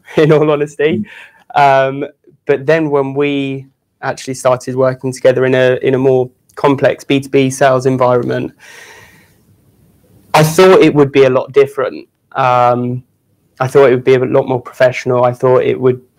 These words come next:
Speaker 1: I, I don't know really what I expected, but I thought, thought it would be different. And, uh, it was just the same story again. Very high pressure,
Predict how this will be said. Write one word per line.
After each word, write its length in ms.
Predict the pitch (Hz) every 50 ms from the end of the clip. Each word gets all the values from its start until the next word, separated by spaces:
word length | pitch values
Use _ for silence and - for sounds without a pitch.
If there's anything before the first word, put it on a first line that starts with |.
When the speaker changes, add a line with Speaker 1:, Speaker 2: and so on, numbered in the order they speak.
| _ _ _ _ _ -
Speaker 1:
I, 300 | - - - 143 147 131
I 60 | 143
don't 180 | 143 175 180 160
know 100 | 147 139
really 400 | 131 135 131 131 135 135 127 127
what 380 | 123 123 123 139 139 131 - 123
I 40 |
expected, 680 | 123 120 - - - 135 127 - _ - 123 117 - 135
but 60 | - 104
I 100 | - 127
thought, 400 | - 139 135 127 117 - - -
thought 240 | 139 135 120 76
it 160 | 120 120 - 131
would 200 | 131 123 123 -
be 100 | 123 120
different. 500 | 120 127 123 - - 123 123 120 - -
And, 500 | - 127 120 120 120 120 120 120 120 120
uh, 320 | 127 127 123 - - - - -
it 220 | - - - 120 -
was 160 | 127 127 127
just 260 | - 135 117 - -
the 80 | - 120
same 280 | - - 123 123 120
story 360 | 120 - - 131 123 123 123 127
again. 480 | 120 120 120 123 123 123 120 120 127 - _ _ _ _ _ _
Very 320 | - - - 143 131 131
high 200 | 127 127 127 123
pressure, 640 | 120 - - 127 120 - - 131 123 123 123 127